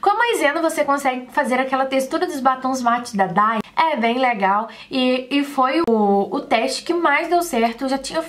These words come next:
tentado com pó compacto e eu não achei que ficasse tão legal com o que ficou muito, muito, muito, muito, muito bom. Pra ver a diferença, olha só. Esse aqui é um batom, é um gloss cremoso que eu coloquei, ó.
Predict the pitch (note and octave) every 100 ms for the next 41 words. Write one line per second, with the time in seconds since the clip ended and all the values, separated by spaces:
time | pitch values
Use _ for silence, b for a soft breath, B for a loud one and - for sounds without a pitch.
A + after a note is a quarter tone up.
0 | - - C#4 C4+ A#3+ A#3 C4 C4 A#3 A#3
1 | A3+ A3 A3+ B3+ D#4+ D#4 D#4 D#4 D#4 D4+
2 | C#4 C4 B3+ B3 B3+ B3 B3 - - C#4+
3 | E4 D#4+ A3 A3 C4 C4+ B B B -
4 | - E4 F#4 F#4 F4+ F4+ F4 F4+ F4+ G4
5 | - _ - D#4 E4 F4 G4+ A#4+ A4+ G4+
6 | F4+ G#4 A4 G#4+ G4 G4+ G4 F4+ G4 A4
7 | - E4 F4 F4+ G#3+ G3+ C4 D4 C#4+ C#4
8 | A3+ A3 A#3+ - C4 A3 G3+ B3 B3 A#3
9 | B3 B3 A#3+ G#3 F#3+ - A#3 B3 C4 -
10 | C#4 D4 C#4+ A#3+ C4 B3+ B3 B3 B3 B3
11 | A3 A3 C4 C4+ A#3+ A#3 C4+ - C#4+ D4+
12 | B3+ B3 C4 B3 A#3 A#3+ A3 A3 G#3+ A3+
13 | A#3+ E3+